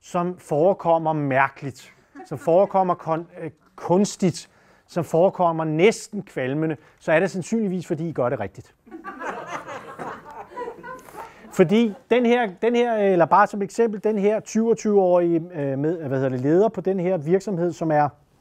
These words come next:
som har så mange digitale indfødte, hun siger det meget klart. "Vi anerkender alt. Altså, hvis vi skal have gjort noget, så skal det anerkendes på en eller anden måde.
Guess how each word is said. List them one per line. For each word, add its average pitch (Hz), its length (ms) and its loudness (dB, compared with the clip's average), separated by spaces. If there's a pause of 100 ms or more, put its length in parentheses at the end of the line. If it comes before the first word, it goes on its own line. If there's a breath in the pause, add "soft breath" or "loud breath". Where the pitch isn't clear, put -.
(500)
som 165 140 -2
har 175 140 2
så 180 100 -4
mange 170 240 0
digitale 170 460 -2
indfødte, 147 360 -4
hun 185 120 -2
siger 226 160 2
det 180 80 2
meget 131 240 -4
klart. 104 240 -12 (600 soft breath)
"Vi 143 100 4
anerkender 208 380 4
alt. - 340 -4 (760)
Altså, 151 160 -4
hvis 165 200 0
vi 180 60 -2
skal 196 120 0
have 180 80 2
gjort 226 360 4
noget, 190 280 2
så 202 80 -16
skal 208 160 -8
det 196 100 -8
anerkendes 165 600 -8
på - 120 -12
en 160 80 -8
eller 160 120 -8
anden 147 120 -8
måde. 110 220 -6